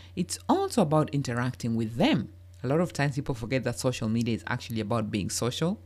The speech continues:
<laughs> But because these networks allow you to monitor conversations, you can actively listen to, you can engage your consumers, you can respond to their questions, and that way you can build relationships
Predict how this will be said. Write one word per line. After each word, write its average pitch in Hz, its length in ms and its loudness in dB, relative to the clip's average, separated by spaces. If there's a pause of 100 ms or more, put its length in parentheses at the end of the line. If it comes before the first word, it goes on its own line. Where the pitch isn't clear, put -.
<laughs> - 1000 -8
But 165 100 6
because 233 340 8
these 185 220 6
networks 165 540 4
allow 135 300 4
you 170 180 6
to 139 160 0
monitor 139 480 4
conversations, 151 960 2 (200)
you 156 120 2
can 170 260 4
actively 151 480 2
listen 143 640 0
to, 359 300 -2 (240)
you 165 80 2
can 139 200 2
engage 120 640 2
your 254 120 2
consumers, 277 720 2
you - 40 -6
can 131 220 0
respond 131 440 2
to 226 60 2
their 180 140 2
questions, 226 640 -2 (320)
and 165 160 4
that 240 160 8
way 320 80 6
you 208 120 8
can 143 200 2
build 147 240 4
relationships 127 880 2